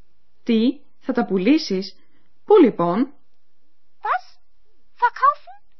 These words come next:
Speaker 2: Wo denn?
Speaker 1: Όπως σε πολλές πόλεις στον κόσμο, έτσι και στο Άχεν υπάρχει ένα παζάρι μεταχειρισμένων ειδών.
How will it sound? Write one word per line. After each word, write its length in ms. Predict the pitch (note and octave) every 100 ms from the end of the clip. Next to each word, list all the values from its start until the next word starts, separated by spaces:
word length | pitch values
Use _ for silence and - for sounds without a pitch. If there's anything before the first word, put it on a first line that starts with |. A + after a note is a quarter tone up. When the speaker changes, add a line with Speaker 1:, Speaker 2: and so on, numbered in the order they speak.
| - - - - - -
Speaker 2:
Wo 100 | D5+ E5+ C#5+
denn? 240 | A#4 A4 - - - - - - - - -
Speaker 1:
Όπως 320 | C4+ G4 F#4+
σε 120 | C#4
πολλές 360 | G#3+ G3+ G3 -
πόλεις 280 | F3+ E3+
στον 220 | E3 F#3 F#3
κόσμο, 320 | C4+ D#4+ F#4 - -
έτσι 260 | C#4+ E4 A3
και 100 | F#3+
στο 180 | F#3+ F3
Άχεν 520 | C#3 F3+ G#3+ D4+ F#4 - - -
υπάρχει 400 | D4 C#4+ F#4+ -
ένα 160 | F#4+ F#4
παζάρι 420 | A#3 G3+ A3 D4+
μεταχειρισμένων 760 | D#4+ C4 A#3 G#3+ F#3+ B3 D#4+ E4
ειδών. 400 | C4+ G#3 C#3+